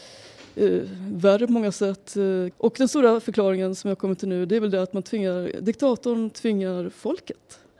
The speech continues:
att, eh, jobba gratis för honom. Tio miljoner människor jobbar gratis.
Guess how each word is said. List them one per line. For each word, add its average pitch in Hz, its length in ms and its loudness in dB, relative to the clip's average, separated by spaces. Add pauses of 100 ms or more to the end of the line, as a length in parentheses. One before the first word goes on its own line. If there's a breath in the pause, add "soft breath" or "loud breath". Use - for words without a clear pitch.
(380 soft breath)
att, - 320 -6
eh, 190 240 -4
jobba 208 340 -2
gratis 202 320 -2
för 196 80 -6
honom. 202 440 -8 (300)
Tio 226 200 0
miljoner 208 220 -2
människor 202 320 -6
jobbar 190 320 -2
gratis. 196 600 -6